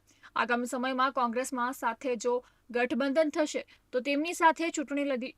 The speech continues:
આગામી સમયમાં જો કોંગ્રેસ સાથે ગઠબંધન થશે તો તેમની સાથે ચૂંટણી લડીશું અથવા તો આમ આદમી તમામ બેઠકો પર સ્વતંત્ર ચૂંટણીઓ લડશે એવી જાહેરાત કરવામાં આવી છે.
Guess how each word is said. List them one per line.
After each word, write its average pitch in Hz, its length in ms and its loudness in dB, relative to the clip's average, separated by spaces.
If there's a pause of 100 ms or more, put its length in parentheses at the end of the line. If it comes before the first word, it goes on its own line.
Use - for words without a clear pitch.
(260)
આગામી 277 340 6
સમયમાં 320 500 4
જો 330 140 0
કોંગ્રેસ 294 380 4
સાથે 311 380 2
ગઠબંધન 254 640 0
થશે 254 360 -2
તો 214 100 -16
તેમની 240 320 -2
સાથે 269 300 -4
ચૂંટણી 240 360 -6
લડીશું 240 500 -4
અથવા 226 280 -4
તો 233 180 -2
આમ 226 400 -2
આદમી 226 380 -8 (1160)
તમામ 262 320 2
બેઠકો 254 460 -2
પર 233 280 -4 (220)
સ્વતંત્ર 285 420 -2
ચૂંટણીઓ 262 460 -2
લડશે 247 360 -2
એવી 226 280 -4
જાહેરાત 233 540 -6
કરવામાં 202 460 -10
આવી 180 160 -16
છે. - 160 -14